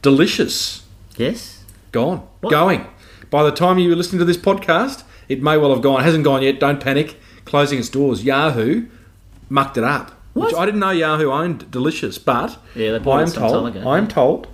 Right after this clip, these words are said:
Speaker 2: Yeah.
Speaker 1: by Chris Brogan, who I don't know, but he told me on Twitter,
Speaker 2: Yeah.
Speaker 1: um,
Speaker 2: Met Chris Brogan.
Speaker 1: Yeah. Have you?
Speaker 2: Yeah.
Speaker 1: Mick Jagger did say to me, "Don't drop names."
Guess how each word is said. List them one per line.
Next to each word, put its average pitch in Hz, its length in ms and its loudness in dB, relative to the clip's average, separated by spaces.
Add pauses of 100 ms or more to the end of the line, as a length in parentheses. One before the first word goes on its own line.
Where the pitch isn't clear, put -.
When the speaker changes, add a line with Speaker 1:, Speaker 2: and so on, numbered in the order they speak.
Speaker 2:
Yeah. 123 120 -6
Speaker 1:
by 151 180 4
Chris 185 260 0
Brogan, 127 500 2 (280)
who 139 340 4 (500)
I 131 100 0
don't 156 180 2
know, 135 260 0
but 139 100 -4
he 135 120 -4
told 139 220 0
me 151 60 -2
on 147 80 -2
Twitter, 135 380 -2
Speaker 2:
Yeah. 135 160 -4 (180)
Speaker 1:
um, 135 380 2
Speaker 2:
Met 135 180 -2
Chris 123 160 -10
Brogan. 123 300 -8
Speaker 1:
Yeah. 143 380 2
Have 196 160 2
you? 427 200 0
Speaker 2:
Yeah. 277 140 -4 (520)
Speaker 1:
Mick 349 240 -2
Jagger 220 480 2 (220)
did 208 200 -2
say 190 240 0
to 185 100 0
me, 147 160 -2
"Don't 160 240 -2
drop 175 220 -2
names." 208 560 -2